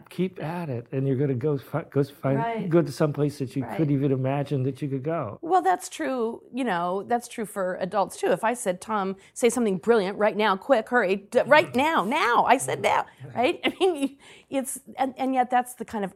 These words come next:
Speaker 2: urgency that you sense in a lot of classrooms. Okay. "Oh, sorry, you didn't think of it fast enough. Anybody else?"
Speaker 1: Yeah.
Speaker 2: That's the, I, I, I'm really trying to fight aba-, against that. I wrote an article for, um,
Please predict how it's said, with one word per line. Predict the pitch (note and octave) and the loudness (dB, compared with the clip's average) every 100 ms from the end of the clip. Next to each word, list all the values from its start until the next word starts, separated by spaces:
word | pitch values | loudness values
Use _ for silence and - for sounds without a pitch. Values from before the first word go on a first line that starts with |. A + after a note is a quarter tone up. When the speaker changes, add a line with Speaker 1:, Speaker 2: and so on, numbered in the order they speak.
| - | -6
Speaker 2:
urgency | C4+ D4 D4 G3 - | -6 -6 -8 -8 -6
that | F3 F3 | -6 -6
you | F#3+ | -8
sense | - B3+ G4 D4+ | -6 -6 -4 -6
in | |
a | F#3 | -6
lot | - - | -8 -12
of | - | -12
classrooms. | - - - - - - E3 - _ _ | -14 -14 -14 -18 -20 -18 -18 -20 _ _
Okay. | A3+ C#4+ E4+ - | -6 2 2 8
"Oh, | B3 B3+ | 6 6
sorry, | - B3 G#3+ | 6 8 8
you | A3 | 2
didn't | A#3 | -2
think | A#3 A3+ | -2 -4
of | |
it | A3 G#3+ | -6 -6
fast | B3 A3+ - | -2 -2 -2
enough. | F#3 F#3 | -4 -2
Anybody | A3+ A#3+ A#3 | -4 -4 -4
else?" | A#3 C#4 F#4 - - _ - | -2 -4 -4 -10 -16 _ -20
Speaker 1:
Yeah. | B2+ B2+ _ - | -20 -20 _ 2
Speaker 2:
That's | C#4 C#4+ - - | 6 6 4 -2
the, | C#4 B3 - - | -2 -2 -4 -16
I, | D3+ - - | -14 -10 -8
I, | - | -4
I'm | A3 | -4
really | A3 C4 D4 C#4 | -2 -4 -2 -4
trying | - A3+ | -4 -6
to | G#3 | -6
fight | E3 - - - F4+ F#4+ - | -12 -16 -16 -8 -8 -8 -10
aba-, | F3+ - - - | -10 -10 -12 -12
against | F3+ - G3+ D4 - - | -10 -2 -2 -2 -8 -6
that. | D3 D#2 - _ _ _ - | -6 -6 -10 _ _ _ -8
I | G#3+ | -4
wrote | A3 | -2
an | G#3 | 0
article | F#3+ G#3+ G#3 | 0 -2 -4
for, | F#3 - F#3 F3 E3+ | -6 -2 -2 -2 -4
um, | - F3 E3 F3 F3 | -6 -4 -4 -6 -8